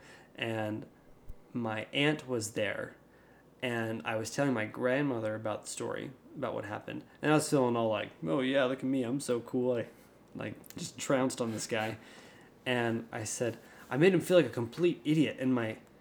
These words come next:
my aunt, who shares maybe two political opinions with me,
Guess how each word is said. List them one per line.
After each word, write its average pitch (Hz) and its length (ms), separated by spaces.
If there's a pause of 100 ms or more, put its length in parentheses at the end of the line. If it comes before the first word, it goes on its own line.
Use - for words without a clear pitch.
(120)
my 123 240
aunt, 165 320 (120)
who 131 220
shares 127 600 (760)
maybe 151 540
two 180 420
political 190 460
opinions 202 560
with 196 180
me, 202 300